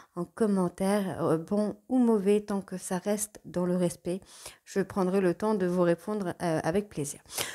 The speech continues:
Donc, pour cette guidance, je vais utiliser la triade sur un tableau de treize cartes, donc douze cartes pour avoir l'évolution de la relation et la treizième pour avoir la finalité.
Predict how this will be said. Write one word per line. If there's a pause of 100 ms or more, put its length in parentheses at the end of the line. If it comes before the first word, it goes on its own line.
(120)
Donc,
pour
cette
guidance,
je
vais
utiliser
la
triade
sur
un
tableau
de
treize
cartes,
donc
douze
cartes
pour
avoir
l'évolution
de
la
relation
et
la
treizième
pour
avoir
la
finalité.